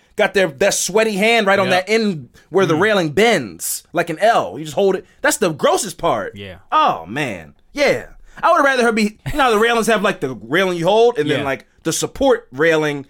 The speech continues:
Speaker 1: that's lower.
Speaker 2: Yeah.
Speaker 1: I'd rather you be licking that 'cause I know it's not gross adult hands on that one. All you gotta worry about is maybe baby hands or
Speaker 2: Baby
Speaker 1: other
Speaker 2: hand.
Speaker 1: toddlers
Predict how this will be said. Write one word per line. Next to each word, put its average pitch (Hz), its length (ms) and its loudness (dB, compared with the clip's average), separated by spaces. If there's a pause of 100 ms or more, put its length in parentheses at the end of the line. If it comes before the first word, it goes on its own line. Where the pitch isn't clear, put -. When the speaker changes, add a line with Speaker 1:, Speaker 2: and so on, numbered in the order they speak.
(160)
Speaker 1:
that's 147 220 -4
lower. 156 440 -2
Speaker 2:
Yeah. 123 280 -8 (220)
Speaker 1:
I'd 359 140 0
rather 240 220 2
you 202 100 -2
be 190 100 -2
licking 196 300 -2
that 226 360 0 (100)
'cause 220 160 0
I 220 80 2
know 226 220 2
it's 202 100 -2
not 208 240 0 (340)
gross 220 340 0
adult 190 320 0
hands 240 300 2
on 170 140 0
that 240 180 2
one. 185 140 0
All 208 100 4
you 214 60 0
gotta 190 140 2
worry 190 120 2
about 180 160 2
is 143 80 -2
maybe 165 200 -2
baby 160 500 -4
hands 143 360 -2
or 131 40 -4
Speaker 2:
Baby 139 100 0
Speaker 1:
other 170 120 0
Speaker 2:
hand. 143 80 -8
Speaker 1:
toddlers 196 520 2